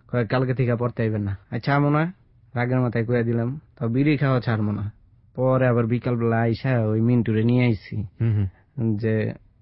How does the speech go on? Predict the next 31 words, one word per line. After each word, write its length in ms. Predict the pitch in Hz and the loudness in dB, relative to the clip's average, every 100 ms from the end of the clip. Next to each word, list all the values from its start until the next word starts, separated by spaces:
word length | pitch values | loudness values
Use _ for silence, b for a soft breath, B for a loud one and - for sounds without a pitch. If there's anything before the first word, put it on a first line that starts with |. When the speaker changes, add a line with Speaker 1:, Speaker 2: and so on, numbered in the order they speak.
| - | -4
Speaker 1:
ও 200 | 147 147 | -2 -2
কয় 320 | 135 120 113 | 0 0 0
যে, 220 | 117 117 101 | 0 -2 -4
"তোর 120 | 120 | -8
ছাত্ররা 560 | 120 - - 160 160 127 117 - | -10 -12 -10 -6 -2 -2 -4 -2
এই 160 | 165 175 | 0 2
দিকটা 440 | 170 - - 147 | -2 -6 -2 0
ভালো 240 | 123 123 | 2 2
করা 220 | 120 127 123 | 0 0 2
পারলি 280 | 123 117 | 0 2
না, 280 | 113 110 104 - _ | 2 0 -4 -10 _
সিগারেট 420 | - 139 131 120 | -2 0 0 0
খাওয়া 200 | - 127 | -2 -2
ছাড়াইতে 300 | - 131 131 | 0 0 2
পারলি 220 | 123 120 113 | 2 2 0
না, 140 | 113 | 2
ওরে 160 | 151 160 | 2 4
লই 160 | 175 | 4
আইছি 240 | 170 156 165 | 2 0 -2
সাপোর্ট 340 | 170 160 156 | -2 -2 -2
করার 220 | 175 170 | -2 0
লইগা, 240 | 175 160 151 | 2 2 2
ও 120 | 151 | 4
আইয়া 440 | 143 139 139 127 | 4 2 2 2
আর 80 | 123 | 2
এনে 340 | 123 120 110 - b b | 0 0 -2 -6 b b
পিন 140 | 156 135 | 2 4
Speaker 2:
হুম। 100 | 117 | 4
Speaker 1:
মাইরা 200 | 110 107 | 2 -2
দিছে।" 600 | 101 - 104 101 - 98 | -4 -8 -10 -10 -2 0
Speaker 2:
ওকে। 220 | 92 | 2